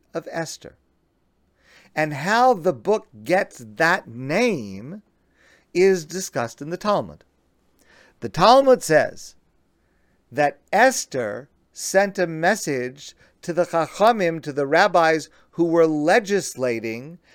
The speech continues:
the details of what would become the holiday of Purim.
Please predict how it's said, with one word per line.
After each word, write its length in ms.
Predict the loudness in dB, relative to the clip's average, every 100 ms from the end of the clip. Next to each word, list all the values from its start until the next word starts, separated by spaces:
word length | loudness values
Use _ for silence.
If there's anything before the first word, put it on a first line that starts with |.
| _
the 560 | -12 0 4 4 2 -2 -10 -12
details 960 | -2 -2 -2 0 2 2 2 0 -4 -10 _ _ -2
of 160 | -2
what 300 | 4 4 4
would 180 | -2 -2
become 400 | -6 -2 -2 -2
the 100 | -4
holiday 520 | -2 0 0 0 -2
of 100 | -4
Purim. 380 | -10 -16 -18